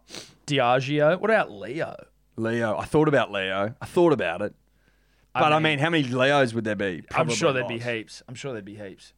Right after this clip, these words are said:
Speaker 2: Mm.
Speaker 1: Maybe find
Speaker 2: I thought
Speaker 1: the
Speaker 2: about Tyson, but then I was
Speaker 1: That's,
Speaker 2: like,
Speaker 1: you want it to rip your baby apart when you have
Speaker 2: "Oh,
Speaker 1: one
Speaker 2: that's what I
Speaker 1: eventually,
Speaker 2: said."
Speaker 1: you know what I mean?
Speaker 2: Yeah,
Speaker 1: Like,
Speaker 2: yeah.
Speaker 1: that's, you don't want that.
Speaker 2: No, but exactly. I go, if you call it Tyson, it'll be naughty boy.
Speaker 1: And also, if you call it Tyson and then it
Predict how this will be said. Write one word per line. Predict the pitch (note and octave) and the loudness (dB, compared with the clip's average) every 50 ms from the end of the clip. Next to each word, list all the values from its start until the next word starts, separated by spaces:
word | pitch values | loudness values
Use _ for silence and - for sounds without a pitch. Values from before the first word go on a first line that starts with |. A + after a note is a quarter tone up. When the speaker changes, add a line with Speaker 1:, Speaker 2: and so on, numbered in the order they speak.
| _ _ | _ _
Speaker 2:
Mm. | B2+ B2+ B2 | -16 -10 -8
Speaker 1:
Maybe | D3+ E3+ G3 | -6 -6 -6
find | F3+ D#3 F#3 E3+ E3+ E3 | -6 -2 0 2 2 2
Speaker 2:
I | D#3+ | 2
thought | F3 G3 A3+ | 2 4 4
Speaker 1:
the | A3+ | 4
Speaker 2:
about | G3+ - - - | 2 0 -2 -4
Tyson, | - - F#2+ G2 A2 B2+ D3+ - - G3 A#3 C4+ E4 - - - - - | -6 -2 2 2 2 2 0 -2 -4 -6 -6 -6 -8 -12 -18 -20 -14 -4
but | - C#3 | 0 2
then | C#3 D3 | 4 4
I | D#3 D#3+ | 6 4
was | E3 D#3 D#3+ | 4 4 4
Speaker 1:
That's, | - - C#3 C3 - - | 2 2 2 0 -2 -6
Speaker 2:
like, | A3 A3 | -4 -2
Speaker 1:
you | A#3+ A#3+ F#3+ | 0 0 4
want | G3+ A3+ A3+ A#3 | 4 4 4 2
it | A3+ - | 0 -2
to | - G#3 | -2 -2
rip | F3 D#3+ F#3+ F#3 - | 0 0 -4 -4 -4
your | D#3 D3+ | -6 -4
baby | C#3 C3+ D#3 E3+ F3 E3+ C#3+ | -2 0 0 -2 -2 -6 -8
apart | A2 A2 A#2 A#2 A2+ G#2 | -8 -6 -6 -6 -6 -6
when | A2 | -8
you | A2 G#2+ | -10 -8
have | G#2 B2+ C3+ C3+ | -6 -4 0 0
Speaker 2:
"Oh, | |
Speaker 1:
one | C#3+ - | 2 2
Speaker 2:
that's | D3 D3 D3 D#3+ | 2 2 2 2
what | D#3 C#3+ | 2 2
I | B2+ | 2
Speaker 1:
eventually, | - - | 0 0
Speaker 2:
said." | A#2+ A2 G#2+ | -2 -2 -2
Speaker 1:
you | G#2 | -2
know | - B2+ | -2 -2
what | B2+ B2 | -4 -4
I | |
mean? | A#2 A#2 B2 | -4 -2 -2
Speaker 2:
Yeah, | C#3 B2+ A#2+ | 0 0 0
Speaker 1:
Like, | B2 A#2+ | -2 -4
Speaker 2:
yeah. | - - | -4 -4
Speaker 1:
that's, | B2+ B2 - - | -6 -6 -6 -6
you | D#3+ | -6
don't | E3 D#3+ A#2+ | -6 -6 -6
want | A#2 B2+ A#2 - | -8 -10 -10 -12
that. | - - - C3 | -16 -10 -4 -2
Speaker 2:
No, | C#3 C3+ A2+ | 0 0 0
but | A#2+ | -2
exactly. | A#2 A2 C3 B2 A#2 - C3 A#2 | -2 -2 -2 -2 -2 -2 -2 -2
I | A2 A2+ A#2+ | -2 -2 0
go, | A#2 C#3 B2+ B2 A#2+ A#2 | 0 2 2 2 0 -2
if | C#3+ B2 - | -8 -8 -6
you | C#3 F3 F3+ | -4 -4 -2
call | - - D3 D3 C#3+ | 0 2 2 2 2
it | B2+ G#2+ | 0 -2
Tyson, | - B2 A#2+ A#2 A2 A#2 A2 | -2 0 0 0 0 0 -4
it'll | G2+ G2 | -4 -4
be | G2+ | -4
naughty | F#2+ F2+ F#2+ E2 E2 | -4 -4 -4 -4 -6
boy. | - - - | -6 -4 -4
Speaker 1:
And | F#3+ G3 | 0 2
also, | G3+ A3 A#3 - G#3+ F#3+ | 2 2 2 4 2 2
if | F3+ D#3 | 2 2
you | A#3 A#3+ | 0 0
call | A3+ A#3+ A3+ | 0 0 0
it | G3 - | 0 -2
Tyson | F3 F3 E3 E3+ D#3+ - F3 F3 - | 0 0 0 0 0 -4 -8 -6 -4
and | D3+ D#3+ D#3 C3 | -4 -4 -4 -4
then | A#2+ D3+ C#3+ D3 D3 D3 D3+ D3 - | -2 -2 -2 0 -2 -4 -6 -8 -8
it | - F3 F3+ F3+ | -6 -6 -6 -8